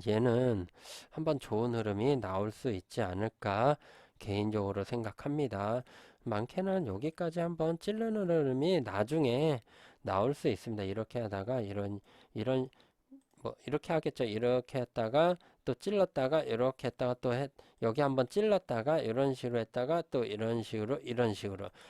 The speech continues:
이렇게 우상향 추세가 나올 때가 있으면은 아마 삼만 원대까지 가는 흐름이 나올 수 있지 않을까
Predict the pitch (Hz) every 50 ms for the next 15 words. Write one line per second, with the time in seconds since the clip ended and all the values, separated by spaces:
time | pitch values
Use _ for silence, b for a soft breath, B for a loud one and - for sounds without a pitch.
0 | B B B - 117 156 165 - - 160 107 98 104 - - 175 180 185 180 170
1 | - - 170 156 160 151 156 143 104 95 101 107 117 120 - - 139 131 139 139
2 | 127 - - - - 139 113 - - - 120 110 110 107 110 139 160 160 151 135
3 | 117 - B B B B B B B B B B _ 98 104 113 117 117 - 170
4 | 175 190 196 185 185 170 - - 135 - - 113 107 - 107 104 113 127 120 -
5 | - 101 101 107 107 110 107 104 107 107 113 110 98 95 92 98 104 104 - -
6 | 101 92 - - - 101 92 92 98 - - - 147 156 151